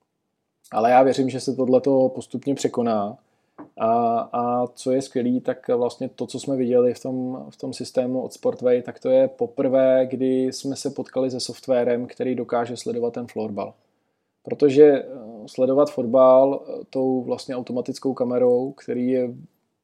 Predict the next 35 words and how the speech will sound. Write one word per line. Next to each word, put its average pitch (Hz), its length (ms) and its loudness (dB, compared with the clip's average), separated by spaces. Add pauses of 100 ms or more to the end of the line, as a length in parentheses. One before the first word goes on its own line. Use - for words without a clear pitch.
(240)
o 120 80 -12
poznání 123 640 -4
na 120 80 -6
větším 120 300 -6
hřišti 117 340 -10
a - 60 -8
taky - 240 -10
o 127 40 -6
něco 123 240 -8
pomalejší 120 720 -6 (360)
než 131 140 -8
florbal, 123 480 2
tak, - 320 -8
tak - 180 -12
je 135 60 0
jednodušší, 120 640 -6
ale 120 180 -6
tohle 123 240 -2
je 123 40 -2
fakt - 180 -12
systém, 120 560 -6 (380)
který 120 240 -4
se 127 120 -6
naučil 123 360 -6
ten 127 120 -6
sle-, 131 420 -6
florbal 123 400 -2
sledovat 120 400 -2
velice 117 300 -4
dobře 113 560 -4
a 117 60 -20
tím 123 200 -10
pádem 117 300 0
jsme, 117 520 -8 (580)
eh, 67 60 -12